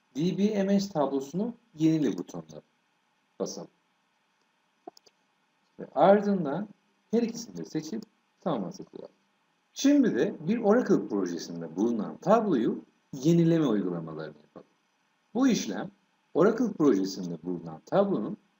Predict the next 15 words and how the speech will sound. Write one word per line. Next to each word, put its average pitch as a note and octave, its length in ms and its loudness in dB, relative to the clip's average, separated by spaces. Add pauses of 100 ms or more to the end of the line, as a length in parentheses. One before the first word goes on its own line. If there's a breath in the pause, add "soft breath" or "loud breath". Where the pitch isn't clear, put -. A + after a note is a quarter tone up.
(220)
en A3 180 0
son C#3 280 -2
halini E2+ 500 -8
kullanıcıya E2+ 640 -8
döndürür. D#2 440 -14 (1500)
Bu G3 80 -4
uygulamayı C3+ 500 4
yapmak - 380 -8
için - 340 -14 (760)
tablo A3 360 4
menüsü F#2+ 280 -4
altından D#2+ 640 -10 (420)
Oracle C#3 420 4
proje E2+ 260 -4
araçları F#2 680 -6